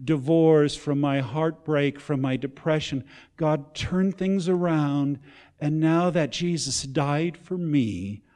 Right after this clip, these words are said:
I will live for him. He saved me.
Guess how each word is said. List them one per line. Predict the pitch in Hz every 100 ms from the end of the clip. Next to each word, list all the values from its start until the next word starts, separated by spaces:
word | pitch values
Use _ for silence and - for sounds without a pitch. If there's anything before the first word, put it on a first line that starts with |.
| _ _ -
I | 139 143
will | 123 120 120
live | 127 127 127 -
for | - 117
him. | - 147 120 78 - - _ _ _ _ -
He | 151
saved | - 127 131 139 113
me. | 101 71 76